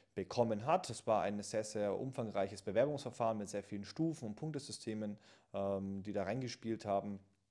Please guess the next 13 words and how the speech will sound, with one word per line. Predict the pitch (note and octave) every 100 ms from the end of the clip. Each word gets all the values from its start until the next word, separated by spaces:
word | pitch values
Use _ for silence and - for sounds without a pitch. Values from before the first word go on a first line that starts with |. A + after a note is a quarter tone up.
| _ _ -
Und | - G#2 G2+ F#2+ - - -
genau, | - F2+ - - -
befinden | A2+ C#3 C3+
uns | A2+
hier | - A#2+
mittlerweile | A#2+ A#2 A2 G#2+ G#2+
wieder | G#2 G#2
in | G2
der | F#2
Ausarbeitung | C#3+ - - A2 G#2+ A2 G#2+ G#2 - -
der | G#2+
nächsten | G2+ F#2+ -
Schritte. | - D#3 D3+ A#2